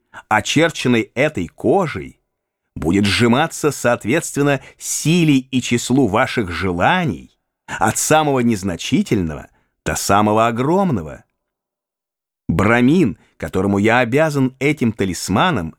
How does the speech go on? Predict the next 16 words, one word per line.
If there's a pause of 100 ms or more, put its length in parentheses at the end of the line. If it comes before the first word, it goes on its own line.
объяснил
мне
некогда, (260)
что
между
судьбою
и
желанием
его
владельца (300)
установится (280)
таинственная
связь. (880)
Ваше
первое
желание —